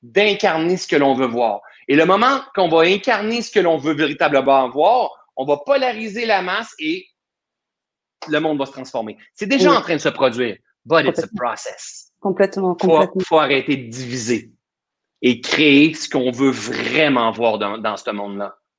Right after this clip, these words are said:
Speaker 2: Mm,
Speaker 1: C'est
Speaker 2: mm.
Speaker 1: notre responsabilité. Dans
Speaker 2: C'est ça.
Speaker 1: l'amour, dans la bienveillance, dans la compassion. Et le dernier est hyper, hyper, hyper, hyper important. Dans la tolérance.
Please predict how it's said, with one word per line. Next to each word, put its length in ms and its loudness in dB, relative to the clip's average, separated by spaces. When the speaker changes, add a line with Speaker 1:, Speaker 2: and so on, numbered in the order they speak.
Speaker 2:
Mm, 120 -2
Speaker 1:
C'est 80 0
Speaker 2:
mm. 20 4
Speaker 1:
notre 180 2
responsabilité. 1000 -2
Dans 180 0
Speaker 2:
C'est 20 2
ça. 140 4
Speaker 1:
l'amour, 260 4
dans 80 0
la 60 -2
bienveillance, 420 2
dans 60 0
la 60 0
compassion. 640 -2
Et 40 -8
le 120 -2
dernier 280 -2
est 80 -2
hyper, 580 -2
hyper, 320 -2
hyper, 360 -2
hyper 320 -2
important. 460 -8
Dans 200 -6
la 240 -6
tolérance. 800 -8